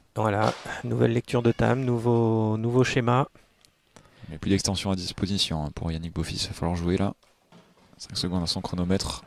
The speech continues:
Speaker 1: Voilà, c'est très bien joué, il s'est remis dans la ligne. Alors la ligne, euh, quand je parle de ligne, c'est la trajectoire qu'il y a entre la bille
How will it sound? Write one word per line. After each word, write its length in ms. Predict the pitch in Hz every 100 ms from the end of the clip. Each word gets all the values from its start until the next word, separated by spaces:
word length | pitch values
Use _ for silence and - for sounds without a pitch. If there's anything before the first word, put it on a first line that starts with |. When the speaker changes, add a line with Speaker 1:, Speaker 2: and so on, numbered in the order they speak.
| -
Speaker 1:
Voilà, 340 | 104 101 101
c'est 200 | 95 -
très 180 | - 120
bien 180 | 113 117
joué, 380 | 113 120 123 120
il 80 | 107
s'est 140 | 120
remis 480 | - 117 131 131 135
dans 140 | 127
la 100 | 117
ligne. 300 | 117 127 135 - - - - - - - - - _ - -
Alors 180 | 117 113
la 100 | 123
ligne, 360 | 127 151 165 - _ -
euh, 280 | 110 113 110
quand 140 | - 110
je 120 | 120
parle 280 | - 127 113
de 100 | 110
ligne, 360 | 123 143 143 -
c'est 220 | - 120
la 120 | 117
trajectoire 720 | - 135 131 - 131 131 -
qu'il 180 | - 117
y 80 | 120
a 160 | 123 -
entre 520 | 120 - - 110 131 - _ _ _ _ _ _ - 120
la 240 | 120 131
bille 440 | 123 143 143 127